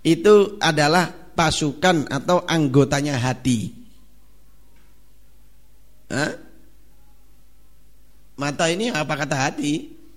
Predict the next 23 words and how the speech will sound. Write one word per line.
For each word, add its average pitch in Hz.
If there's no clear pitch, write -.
Kalau 151
hatinya 165
Anda 151
ini 165
cinta 170
kebaikan, 143
ya 135
otomatis 143
matanya 147
Anda 170
nggak 135
ngelihat 160
kecuali 135
yang 175
baik, 117
kan 139
begitu. 117
Kalau 139
hati 147
Anda 165
itu 175
baik, 160
otomatis 170